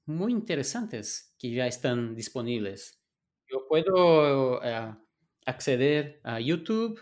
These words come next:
y, y, y hay <laughs> pa-, ah, charlas de Donald Norman o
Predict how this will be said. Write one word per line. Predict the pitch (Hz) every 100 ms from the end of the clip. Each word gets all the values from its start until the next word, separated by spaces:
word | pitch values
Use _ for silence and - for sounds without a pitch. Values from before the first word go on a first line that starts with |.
| _ _
y, | 131 127 127 120 120 113 120 113 107 104 104 101 - _ _ _ _ _ -
y, | 120
y | 117
hay | 117 131 127 127 - - -
<laughs> | _ _ -
pa-, | 131 123 117 110
ah, |
charlas | - 135 131 147 131 110
de | 107 104 101 98 95
Donald | 110 117 117 110 104
Norman | 107 139 147 147 143 139 131
o | 110 104 101 _